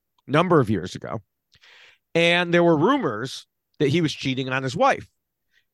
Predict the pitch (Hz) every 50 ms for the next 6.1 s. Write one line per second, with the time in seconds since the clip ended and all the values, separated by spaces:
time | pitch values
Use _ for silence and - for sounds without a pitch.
0 | _ - 131 131 127 127 139 208 233 220 202 - - 180 190 190 147 165 160 180
1 | 202 214 196 190 175 160 160 151 147 139 - _ _ _ - 208 240 226 208 190
2 | 180 180 202 262 285 294 269 _ - - 247 240 220 226 214 214 214 214 202 196
3 | 196 196 190 175 185 180 190 180 - - 175 226 302 330 311 277 240 214 233 214
4 | 180 - - - - 269 277 277 254 247 226 _ - 277 294 320 285 277 269 262
5 | 262 247 247 233 240 233 226 220 208 196 202 208 208 202 208 196 202 202 202 202
6 | 202